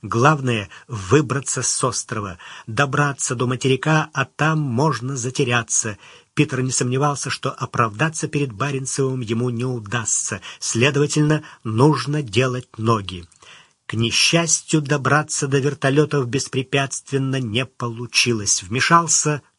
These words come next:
Том. Телохранитель был послан на поиски Дубайса и столкнулся с ним лицом к лицу в пустом холле. Дубайс не стал ждать развития ситуации. "Отойдите", — приказал он, в его руке появился пистолет.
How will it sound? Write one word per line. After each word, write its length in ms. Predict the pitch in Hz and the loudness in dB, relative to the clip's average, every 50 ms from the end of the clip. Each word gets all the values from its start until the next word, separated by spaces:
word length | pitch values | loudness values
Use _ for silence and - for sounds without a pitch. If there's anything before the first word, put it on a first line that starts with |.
| _ _ | _ _
Том. 340 | _ 151 135 123 101 90 85 - _ _ _ - - - - _ | _ 2 2 2 -2 -6 -12 -20 _ _ _ -20 -20 -20 -12 _
Телохранитель 640 | - 143 139 135 - 139 139 139 139 131 - 139 127 | 4 6 6 6 4 2 2 2 2 2 2 0 0
был 220 | 113 131 131 123 | 2 0 -2 -2
послан 580 | - _ - 135 135 127 - - 135 127 123 123 | -2 _ 0 2 2 0 -2 -4 -2 -2 0 0
на 100 | 127 127 | -2 -4
поиски 560 | - - 143 135 120 117 117 - - - 131 | 2 4 4 6 6 4 0 -4 -4 -4 -6
Дубайса 560 | 120 117 139 139 131 143 135 - - - 135 - - - - _ | -2 -2 -2 0 0 -2 0 0 -4 -4 -4 -8 -12 -20 -20 _
и 100 | - 156 | 0 2
столкнулся 800 | 147 135 - - 135 131 131 - - 127 139 156 143 - - 147 | 2 2 2 2 -2 -2 -2 -4 0 2 2 2 2 0 -4 -4
с 100 | 135 - | -4 -2
ним 160 | - 143 143 135 | 0 0 0 0
лицом 500 | 131 147 147 - - - 143 143 143 131 | -2 -4 -4 -6 -2 0 0 0 0 -4
к 80 | - | -4
лицу 380 | 123 131 131 - - - 147 143 | -4 -4 -4 -4 2 2 2 2
в 120 | 135 - | 2 -4
пустом 460 | _ - 135 - - - - 135 131 | _ -8 -6 -6 -4 0 0 0 0
холле. 640 | 123 - - - 131 131 120 113 110 107 104 107 104 - - - - - - _ _ | -2 -8 0 4 4 4 6 4 2 0 0 -2 -2 -4 -12 -20 -20 -20 -20 _ _
Дубайс 540 | 104 117 143 123 127 131 123 - - - - _ | 2 4 4 4 2 0 0 0 -2 -2 -6 _
не 140 | - 120 135 | -4 2 2
стал 340 | - - - 131 131 135 131 | 2 2 2 0 0 0 -2
ждать 320 | 107 104 117 127 131 - | -6 -2 -2 -2 -2 -2
развития 500 | 131 123 123 107 107 117 117 - 127 120 | -4 -4 -2 -2 -4 -4 -4 -4 -4 -4
ситуации. 800 | 113 - 135 - 135 120 107 110 107 - - - 113 113 110 107 - _ _ _ _ _ _ _ _ _ _ | -2 -4 -2 0 0 0 0 0 0 -2 0 0 0 0 0 -4 -8 _ _ _ _ _ _ _ _ _ _
"Отойдите", — 600 | 135 131 139 127 127 139 127 - 151 156 151 151 _ _ _ _ _ _ | 0 0 2 4 4 2 6 6 4 4 4 -2 _ _ _ _ _ _
приказал 460 | _ 135 - - 127 104 110 120 120 123 | _ -4 -2 -2 -2 0 2 2 2 4
он, 160 | 131 139 143 | 2 2 0
в 40 | 123 | -2
его 240 | 104 110 113 120 117 | -2 0 0 2 0
руке 240 | 117 113 - 127 120 | 0 0 -2 -2 -2
появился 480 | - 127 120 117 113 120 113 - - | 0 0 -2 -2 -2 -4 -4 -6 -6
пистолет. 540 | 113 - 113 - - 127 117 117 117 - - | -6 -6 -8 -4 -2 0 0 0 -2 -2 -10